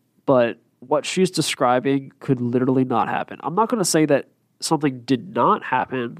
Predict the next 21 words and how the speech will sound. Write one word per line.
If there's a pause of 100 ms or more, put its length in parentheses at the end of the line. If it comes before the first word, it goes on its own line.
(100)
like, (520)
once
or
twice, (200)
maybe, (580)
uh,
and
then
maybe
the
cops
didn't (600)
pursue
it
hard
enough. (480)
I'll
give
her
that. (640)
Uh,